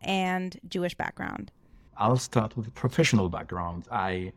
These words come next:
Speaker 2: was first trained as a lawyer. I worked as an attorney at law, uh, in Europe, mostly in Switzerland, in Geneva.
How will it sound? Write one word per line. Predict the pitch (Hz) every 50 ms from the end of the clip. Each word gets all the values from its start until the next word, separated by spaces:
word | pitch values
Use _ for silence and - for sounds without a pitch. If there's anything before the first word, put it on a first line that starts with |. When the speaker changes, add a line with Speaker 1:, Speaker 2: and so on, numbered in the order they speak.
| - - - - _ _ _ _ _ _ _ _ _
Speaker 2:
was | - 127 - -
first | - - 165 160 - -
trained | - - 120 110 110 107 107
as | 110 113 123
a | 131
lawyer. | 120 110 98 95 92 101 101
I | 90 90 107 113 - 98 95 90 87 87 87 87 87
worked | 92 92 - - 101
as | 98 95
an | 98 98 95 92 - - _ -
attorney | 127 - - 117 113 113 107 101
at | 90 87 -
law, | 92 85 87 90 90 87
uh, | 90 87 85 82 82 85
in | 87 87 - - _ _ -
Europe, | 139 160 160 156 143 135 135 -
mostly | 113 95 - - 104 92
in | 87 87 90
Switzerland, | - - - 151 120 - 139 131 120 107
in | 95
Geneva. | 92 - 92 95 107 127 123 127 127 127 127